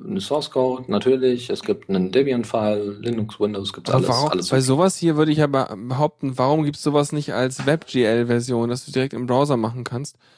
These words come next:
Speaker 2: Da habe ich
Speaker 1: Keine
Speaker 2: nämlich
Speaker 1: Ahnung.
Speaker 2: letztens, äh, was Nettes gesehen, auch auf Diaspora, wo es halt ein Flüssigkeitssimulationsding gab, was
Speaker 1: <laughs> Ja.
Speaker 2: halt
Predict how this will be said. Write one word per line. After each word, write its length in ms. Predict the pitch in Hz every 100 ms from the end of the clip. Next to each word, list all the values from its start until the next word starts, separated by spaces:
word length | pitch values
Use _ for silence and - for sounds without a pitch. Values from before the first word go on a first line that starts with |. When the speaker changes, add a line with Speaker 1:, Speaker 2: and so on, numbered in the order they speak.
| _ -
Speaker 2:
Da 60 | -
habe 100 | 123
ich 40 | 151
Speaker 1:
Keine 80 | 165
Speaker 2:
nämlich 160 | 147
Speaker 1:
Ahnung. 120 | 131
Speaker 2:
letztens, 600 | 139 160 - 196 185 -
äh, 380 | - 160 156 156
was 160 | 147 151
Nettes 320 | 156 165 -
gesehen, 200 | - 151
auch 120 | 143
auf 140 | 147 -
Diaspora, 580 | 151 156 156 151 151 - _ _ _
wo 180 | 143 151
es 120 | 160
halt 180 | 147 135
ein 240 | 135 139
Flüssigkeitssimulationsding 1700 | - 175 175 151 - 127 123 131 131 127 - 139 127 127 - 123 120
gab, 220 | 113 127 - - - - - - -
was 140 | 127 127
Speaker 1:
<laughs> 0 |
Ja. 60 | 135
Speaker 2:
halt 200 | 131